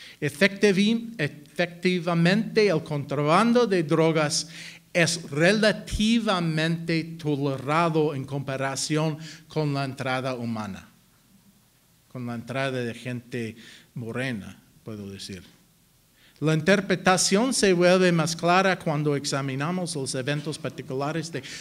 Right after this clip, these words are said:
dos mil dieciocho diecinueve, este año,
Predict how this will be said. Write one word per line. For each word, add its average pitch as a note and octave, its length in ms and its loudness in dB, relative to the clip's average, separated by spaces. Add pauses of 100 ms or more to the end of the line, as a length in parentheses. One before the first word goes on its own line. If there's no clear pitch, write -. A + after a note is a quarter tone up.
dos E3 240 0
mil D#3 220 2
dieciocho C3+ 1500 -2
diecinueve, B2+ 760 -2
este C3 260 -4
año, A2+ 320 -6